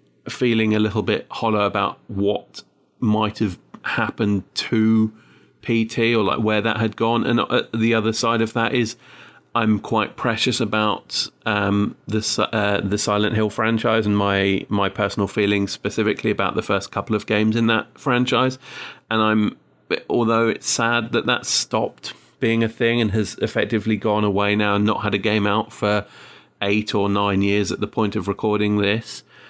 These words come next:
um, I kind of would rather see it left alone instead of trying to be rebooted and, and brought back with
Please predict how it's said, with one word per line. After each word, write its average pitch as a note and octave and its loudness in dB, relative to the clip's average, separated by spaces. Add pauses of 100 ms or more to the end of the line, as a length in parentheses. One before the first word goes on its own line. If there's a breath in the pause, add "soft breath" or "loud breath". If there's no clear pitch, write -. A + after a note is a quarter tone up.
(280 loud breath)
um, A2 0 (320)
I A2 -4
kind G#2+ -2
of F#2+ -2
would F#2+ -2
rather G2 0
see G2 0
it - -2
left G#2 -2
alone F#2+ 2
instead G2 0
of G2 -2 (220)
trying G2+ -2
to F#2+ -2
be G2+ 2
rebooted G2 0
and, G2 0
and G2 -2
brought G2+ -2
back G2+ -4
with G2+ -2